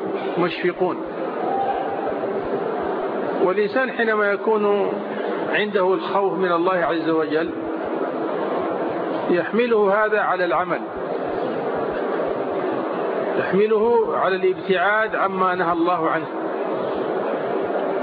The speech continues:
لأنه يخاف عقاب الله، ثم يحمله أيضًا على العمل الصالح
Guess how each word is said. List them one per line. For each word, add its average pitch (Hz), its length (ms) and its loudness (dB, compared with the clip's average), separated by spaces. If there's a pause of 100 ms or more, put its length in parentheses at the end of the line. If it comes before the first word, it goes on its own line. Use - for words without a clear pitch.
(440)
لأنه 190 400 4
يخاف 185 360 2
عقاب 175 440 2
الله، 160 280 2 (2250)
ثم 214 220 2
يحمله 214 560 2
أيضًا 214 360 2 (720)
على 202 200 4
العمل 196 500 2 (680)
الصالح 165 680 0